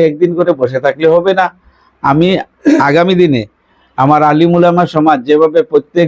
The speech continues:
জুম্মায় সেটার বিপক্ষে দোয়া এবং সেটার বিপক্ষে জনমত গড়ার জন্য আমরা সিম্বলিক প্রতিবাদ হিসাবে প্রত্যেক মসজিদে আমরা জুম্মায়, এখন আমরা কালো বেইজ হাতে পরে যাওয়া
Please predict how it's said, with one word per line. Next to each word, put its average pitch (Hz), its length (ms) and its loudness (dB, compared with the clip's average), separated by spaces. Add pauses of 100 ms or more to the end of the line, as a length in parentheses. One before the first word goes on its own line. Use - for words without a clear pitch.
জুম্মায় 143 460 2 (360)
সেটার 156 320 2 (640)
বিপক্ষে 156 680 0 (1040)
দোয়া 151 360 2 (920)
এবং 160 280 2 (440)
সেটার 170 340 0
বিপক্ষে 170 640 -2
জনমত 156 480 0
গড়ার 180 280 2
জন্য 165 200 -6
আমরা 165 460 -2 (640)
সিম্বলিক 175 480 2
প্রতিবাদ 170 340 2
হিসাবে 160 320 0 (100)
প্রত্যেক 160 300 -2 (120)
মসজিদে 156 360 0
আমরা 147 120 0
জুম্মায়, 139 380 0
এখন 143 200 -4
আমরা 131 200 -2
কালো 143 200 0 (480)
বেইজ 156 340 2
হাতে 175 260 0
পরে 170 140 2 (100)
যাওয়া 170 220 2